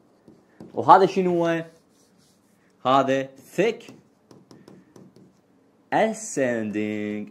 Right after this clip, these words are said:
او العفو ثين اسندنج، ثين اسندنج. زين، هسه ذني عرفناها. ذني وين صايرات ايضا؟ عافية. اسندنج لمب اوف لوب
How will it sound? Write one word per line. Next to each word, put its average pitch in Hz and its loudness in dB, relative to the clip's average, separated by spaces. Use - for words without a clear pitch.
او 107 -6
العفو 104 -10
ثين 147 -8
اسندنج، 92 -10
ثين 139 -8
اسندنج. 87 -10
زين، 147 -4
هسه 170 0
ذني 139 -2
عرفناها. 127 0
ذني 175 6
وين 208 8
صايرات 208 10
ايضا؟ 214 6
عافية. 131 2
اسندنج 135 6
لمب 233 0
اوف 285 6
لوب 233 2